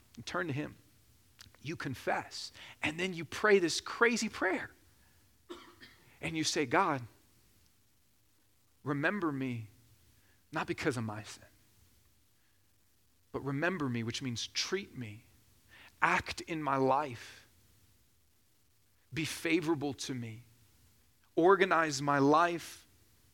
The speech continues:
lead me according to how good you are. Which is exactly what Jesus said on the cross is the more than, or what Paul said on the cross was the more than, that he forgives you, but he also now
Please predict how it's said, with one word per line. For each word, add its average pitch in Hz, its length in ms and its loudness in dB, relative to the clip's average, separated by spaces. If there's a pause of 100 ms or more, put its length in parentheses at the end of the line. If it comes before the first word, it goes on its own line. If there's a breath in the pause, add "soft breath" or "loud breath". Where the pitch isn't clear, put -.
(200)
lead 165 480 0
me 170 300 -4
according 180 680 0
to 143 500 -4 (420 soft breath)
how 156 180 -4
good 131 220 -2
you 113 240 -6
are. 85 160 -16 (2250)
Which 123 160 -4
is 131 100 0
exactly 143 400 -2
what 143 120 -4
Jesus 131 300 -4
said 131 280 -2
on 127 180 -6
the 123 80 -6
cross 135 480 -4
is 123 220 -8
the 127 60 -2
more 139 320 -2
than, 113 260 -6
or 123 180 -4
what 135 160 -4
Paul 139 180 -4
said 131 240 -2
on 131 180 -4
the 135 60 -12
cross 127 300 -6
was 131 140 -4
the 131 80 -4
more 135 340 -4
than, 110 240 -10
that 117 80 -12
he 143 160 -10
forgives 135 500 -2
you, 131 80 -4
but 123 140 -8
he 139 140 -10
also 143 340 -4
now 120 240 -8